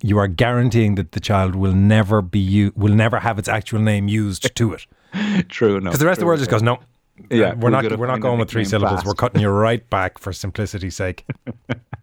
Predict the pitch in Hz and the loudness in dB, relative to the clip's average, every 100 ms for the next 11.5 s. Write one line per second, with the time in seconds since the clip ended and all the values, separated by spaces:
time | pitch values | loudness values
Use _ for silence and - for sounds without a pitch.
0 | - - 196 226 233 220 214 202 190 247 | -20 -10 -4 2 2 2 -2 -4 -2 0
1 | 302 311 247 180 151 143 131 127 123 113 | 2 2 4 4 2 0 -2 -2 -4 -4
2 | - 117 113 - - - 160 160 127 127 | 0 0 0 -6 -12 -2 0 2 0 -2
3 | 104 147 120 98 87 - - 127 98 87 | 0 0 0 -2 -6 -12 -4 -2 -2 -6
4 | - _ - 226 247 214 196 185 - 143 | -14 _ 0 4 4 4 2 2 0 0
5 | 139 135 123 120 - 107 82 - _ _ | 2 2 2 2 2 0 -2 -8 _ _
6 | - - _ _ _ - 120 117 95 104 | -20 -20 _ _ _ -4 -2 0 -2 -4
7 | 101 104 127 143 135 120 110 110 110 95 | -2 0 0 -2 -2 -2 -2 0 0 2
8 | 95 95 - - 113 110 104 101 107 107 | -2 -2 -6 -8 -4 -2 0 0 0 -2
9 | 98 92 101 113 110 98 98 92 87 85 | -2 0 0 -2 -2 -4 -4 -4 0 0
10 | - 90 87 90 - 95 87 85 - - | -2 -6 -8 -8 -6 -4 -2 -4 -8 -6
11 | 92 90 87 85 85 | -2 0 0 0 -4